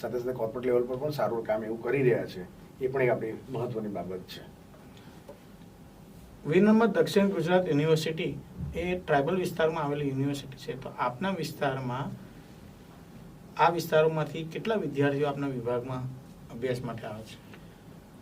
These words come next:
Speaker 1: હાલ આ જે વ્યવસ્થા છે, બહુ સારી વ્યવસ્થા છે. એના માટે અમે લોકો બધું ઘણું કામ કરી રહ્યા છે, કારણ કે જે ટ્રાઇબલ વિસ્તારમાંથી જે વિદ્યાર્થીઓ આવતા, obvious છે કે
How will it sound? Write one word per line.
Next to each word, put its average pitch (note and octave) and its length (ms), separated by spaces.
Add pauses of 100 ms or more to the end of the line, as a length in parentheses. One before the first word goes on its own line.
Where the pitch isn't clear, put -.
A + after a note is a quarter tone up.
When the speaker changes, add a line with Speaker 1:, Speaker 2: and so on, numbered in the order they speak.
(140)
Speaker 1:
હાલ D#3+ 380 (260)
આ C3 260
જે C#3+ 220
વ્યવસ્થા B2+ 460
છે, C#3+ 120
બહુ C#3 140
સારી A#2 260
વ્યવસ્થા A#2+ 420
છે. C3 120
એના B2 320
માટે B2+ 200
અમે B2 80
લોકો B2 180
બધું A#2+ 220
ઘણું B2 460
કામ C3 220
કરી A#2 180
રહ્યા A#2 180
છે, D#3+ 140
કારણ A#2 280
કે B2 360
જે - 400
ટ્રાઇબલ A#2+ 400
વિસ્તારમાંથી B2 760
જે B2 200
વિદ્યાર્થીઓ A2+ 420
આવતા, A#2 160
obvious A2 300
છે B2+ 200
કે A#2+ 280